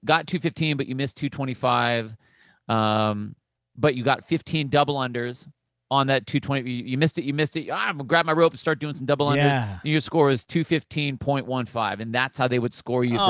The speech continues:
Speaker 1: versus
Speaker 2: that was
Speaker 1: someone
Speaker 2: cool.
Speaker 1: else.
Speaker 2: I forgot
Speaker 1: And they,
Speaker 2: about
Speaker 1: we didn't
Speaker 2: that.
Speaker 1: have anything like that. So it was weird. I mean, you kinda think the double unders is just kinda something thrown in there,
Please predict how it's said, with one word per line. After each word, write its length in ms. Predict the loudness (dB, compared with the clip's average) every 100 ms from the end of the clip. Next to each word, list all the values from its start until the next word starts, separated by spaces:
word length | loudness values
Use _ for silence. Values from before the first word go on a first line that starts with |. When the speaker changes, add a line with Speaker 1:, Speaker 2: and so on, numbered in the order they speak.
| 6
Speaker 1:
versus 100 | 4
Speaker 2:
that 160 | 2
was 100 | 0
Speaker 1:
someone 180 | -2 -2
Speaker 2:
cool. 140 | -2 -2
Speaker 1:
else. 80 | -4
Speaker 2:
I 40 |
forgot 460 | -6 -8 -4 -2 4
Speaker 1:
And 80 | 8
they, 60 | 8
Speaker 2:
about 80 | 6
Speaker 1:
we 80 |
didn't 160 | 4 4
Speaker 2:
that. 100 | 4
Speaker 1:
have 100 | 4
anything 240 | 2 0 0
like 200 | 0 0
that. 160 | -2
So 240 | 4 4 4 -2 -20 -4
it 100 | -2
was 140 | -2
weird. 240 | -4 -2 0
I 20 |
mean, 140 | 2
you 60 | 0
kinda 240 | 2 0
think 160 | 0 -4
the 100 | -4
double 260 | 0 0 2
unders 120 | 0
is 100 | -2
just 180 | -4 -4
kinda 180 | -4 -4
something 180 | -6
thrown 300 | -6 2 4
in 120 | 4 4
there, 160 | 2